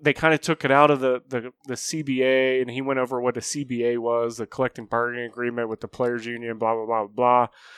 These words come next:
and said, "Hey, we, we used to do draft and follows, where we would draft guys and then send you somewhere to go play, and we, so we could watch you more and then, and then sign you."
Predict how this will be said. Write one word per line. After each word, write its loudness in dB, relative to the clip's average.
and -4
said, 2
"Hey, 2
we, -2
we -4
used -4
to 0
do -2
draft 4
and 0
follows, 2
where 2
we 2
would 0
draft 6
guys 8
and -2
then -4
send 0
you -4
somewhere -2
to -4
go 2
play, 8
and -6
we, -10
so -4
we -4
could -4
watch 4
you -6
more 4
and -4
then, -2
and -2
then -4
sign 4
you." -6